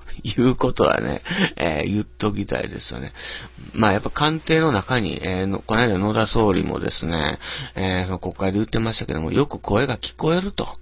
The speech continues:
官邸前の抗議の声っていうのはね。だから本当にね、もうここでもう、もう、届けてほしいですね。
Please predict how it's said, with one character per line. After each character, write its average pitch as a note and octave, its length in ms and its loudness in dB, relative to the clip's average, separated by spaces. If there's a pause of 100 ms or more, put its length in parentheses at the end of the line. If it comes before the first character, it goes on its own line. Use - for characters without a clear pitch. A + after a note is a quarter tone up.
官 F#2 260 -2
邸 F#2 180 -2
前 F#2 180 -4
の F2+ 100 -4
抗 F#2 220 -2
議 G2 80 0
の F2 100 -2
声 F#2 240 -4
っ - 40 -8
て - 160 -4
い - 20 4
う F#2 60 0
の E2+ 80 -4
は D2 80 -8
ね。 D#2 120 -10 (540)
だ A#2+ 80 2
か G#2+ 60 2
ら G2 60 -4
本 D#3+ 180 2
当 E3+ 100 0
に E3+ 60 4
ね、 D#3+ 60 4
も G2+ 100 4
う - 60 -2
こ - 120 -10
こ D3+ 160 2
で D#2 240 0
も - 440 -6 (1600)
う、 F#2 40 -4
も F2+ 360 -2
う、 F2 100 -8 (1120)
届 G#3 480 2
け A3 60 -6
て G#3 80 0
ほ F#3 160 0
し - 320 2
い - 40 0
で - 120 -6
す - 140 -6
ね。 C3+ 200 0